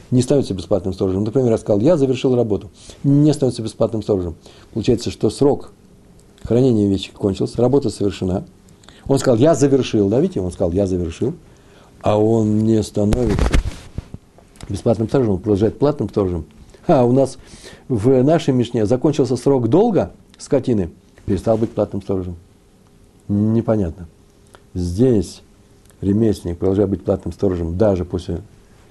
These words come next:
э, окончания работы. Он сказал: "Завершил". И откуда мы это учим? Да потому что в нашей Мишне написано: "Возьми свою вещь, становится бесплатным, и только возьми свою вещь". Так мы учим, называется, э, диюк, да? Если он сказал другие слова, он продолжает быть, э, э,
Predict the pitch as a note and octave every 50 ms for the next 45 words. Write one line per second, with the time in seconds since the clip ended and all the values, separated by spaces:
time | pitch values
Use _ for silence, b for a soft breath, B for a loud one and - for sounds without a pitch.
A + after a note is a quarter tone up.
0 | b b b _ - G2 F#2+ F#2 F#2 F2+ F2 F2 F2 - - G2+ - A2 G#2+ G2+
1 | A2 G#2 G2+ F#2+ F#2 F2+ F2 E2+ E2+ E2 - G2 F#2 - - F2+ E2 E2+ F#2 F2
2 | F2+ D#2+ - - - F#2 B2 - - - - _ _ - A#2+ - - B2+ A#2+ A#2
3 | G2+ G2+ G2+ G2 F#2+ F#2+ - C3 C3 b b b b b - - - G#2 - A#2+
4 | A2+ C#3 D#3 D3+ - B2+ B2+ - C#3 B2+ A#2 G#2+ G#2 - G#2 G2+ G#2+ A2+ A#2+ E3
5 | G#3+ G#3 - E3+ D#3 C#3+ B2+ A#2 G#2+ - - C#3 - - C3 C3 B2+ - - A2+
6 | G#2 - - - - - - - F#3 F#3 D3+ - - A2 G#2+ G2+ G2 G2+ F#2 -
7 | - G2 F#2+ F2+ D#2+ D2+ - b b b b b _ - A2 - - A2 F#2+ -
8 | G2+ G2 G2 G#2 G2 - - - B B B B B B B B B B - -
9 | G2+ G2 F#2+ F#2 F#2 F#2 F#2 G#2 A#2 G#2+ F2 D2+ F2 F2+ A#2 E3 G#3 - B B
10 | B B B B - A2 G2 G#2+ G2+ - A2+ G2+ F2+ F#2 F#2+ B2+ F3 F3 F3+ -
11 | B2 G#2+ G2+ - - _ - - _ - G2+ F2 E2+ - F#2+ F#2 F#2 F#2 F#2 G2+
12 | G#2+ G#2+ G#2+ - F#2+ F#2 G2 F2+ F#2 - G#2 G#2+ G#2 G2 G2 F#2+ F2+ F2+ F2+ b
13 | b b b b _ - G#2 G2 F#2+ F#2+ F#2 F#2 F2+ F2